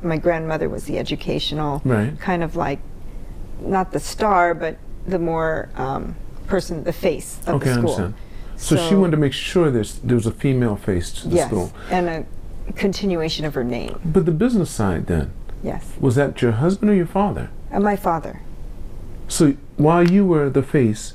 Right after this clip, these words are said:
Speaker 2: your father continued?
Speaker 1: Oh, yes. And we both worked
Speaker 2: Even
Speaker 1: together.
Speaker 2: now?
Speaker 1: Even now.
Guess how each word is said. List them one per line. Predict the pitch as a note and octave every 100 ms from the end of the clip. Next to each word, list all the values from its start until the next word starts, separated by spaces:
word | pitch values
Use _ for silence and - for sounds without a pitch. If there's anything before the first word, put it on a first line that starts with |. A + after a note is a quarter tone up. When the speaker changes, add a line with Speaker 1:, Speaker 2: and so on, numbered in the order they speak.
| -
Speaker 2:
your | B2+
father | - C#3 C#3
continued? | B2 A#2+ D#3 F#3+
Speaker 1:
Oh, |
yes. | F#3+ F3 D3+ - - - -
And | F#3 E3+
we | F3+ E3+
both | F3+ E3+ D#3+
worked | D#3+ D3+ -
Speaker 2:
Even | G3 F3 D#3+
Speaker 1:
together. | D#3 A#3
Speaker 2:
now? | - - - - - -
Speaker 1:
Even | G#3+ A3+ A3+ B3 A#3
now. | G#3+ F#3+ D3